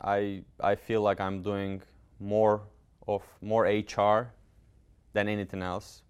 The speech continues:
because, uh, it's very, very tough. But we do interview a lot of people. Sometimes we interview even though we don't have the immediate, even if we don't have the immediate need for that position,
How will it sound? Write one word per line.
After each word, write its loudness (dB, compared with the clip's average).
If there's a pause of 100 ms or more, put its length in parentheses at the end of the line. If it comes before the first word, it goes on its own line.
(120)
because, -10
uh, -8
it's -16
very, -2
very -2
tough. -4 (180)
But -2
we 0
do 0
interview -2
a 2
lot 4
of -2
people. -4 (440)
Sometimes -4
we -2
interview -2
even -2
though 0
we -2
don't -4 (100)
have -2
the -8
immediate, -6 (160)
even -6
if -12
we -6
don't -6
have -4
the -6
immediate -6
need -4
for -4
that -4
position, -8